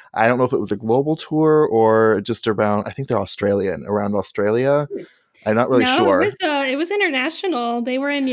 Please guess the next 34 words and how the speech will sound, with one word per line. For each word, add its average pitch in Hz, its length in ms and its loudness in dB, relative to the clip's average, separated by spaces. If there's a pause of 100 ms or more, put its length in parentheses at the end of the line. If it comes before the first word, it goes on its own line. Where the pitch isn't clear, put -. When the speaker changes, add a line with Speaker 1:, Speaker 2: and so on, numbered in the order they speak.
Speaker 3:
Europe. - 180 2
Speaker 1:
was? 139 400 -2 (480)
Speaker 3:
And 247 200 0
Speaker 1:
Oh, 320 100 4
Speaker 3:
I 302 40 0
Speaker 1:
wow. 226 360 4
Speaker 3:
think 226 240 0
America, 294 880 -4 (240)
I, 240 140 -8 (180)
maybe. 240 640 -8 (1080)
Speaker 1:
Well, 156 100 4
maybe, 285 260 4
because 175 180 4
I 156 60 0
feel 311 160 -2
like 330 100 4
I 170 80 4
saw 135 220 4
a 127 40 2
video 127 340 2
where 110 120 2
they 110 480 2
were 113 240 -2
on 117 140 0
their 113 140 2
tour 120 440 0
and 95 140 -2
Hilary 110 320 0
Hahn 101 240 0
was 98 160 -2
there, 78 260 -2
and 85 140 -8
she's - 480 -8
Speaker 3:
Yeah. 285 560 -2